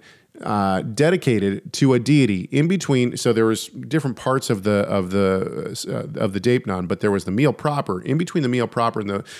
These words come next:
philosophical portion of the meal, which is where someone would give a speech. We see this in John, by the way, in John's gospel. Uh, Yeshua gives a, a, uh, like, a speech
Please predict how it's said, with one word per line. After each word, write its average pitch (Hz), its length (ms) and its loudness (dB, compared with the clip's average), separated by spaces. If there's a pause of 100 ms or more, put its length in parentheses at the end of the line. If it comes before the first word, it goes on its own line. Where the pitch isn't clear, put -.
(100)
philosophical 127 800 2
portion 110 480 0
of 92 280 -4
the 95 280 0
meal, 101 400 -2
which 95 240 -4
is 101 140 -4
where 117 280 4 (300)
someone 147 300 2
would 120 120 0
give 107 160 0
a 101 40 -2
speech. - 340 -2
We 110 60 -4
see - 140 0
this 117 180 -2
in 104 80 -4
John, 98 380 -2
by 110 120 0
the 113 80 0
way, 123 300 2
in 101 220 -4
John's 110 340 -2
gospel. 113 500 -2 (340)
Uh, 101 160 2
Yeshua 117 720 2
gives 110 280 0
a, 107 460 2
a, 101 440 0
uh, 98 500 -4
like, 101 200 -6
a 98 60 -4
speech - 560 -2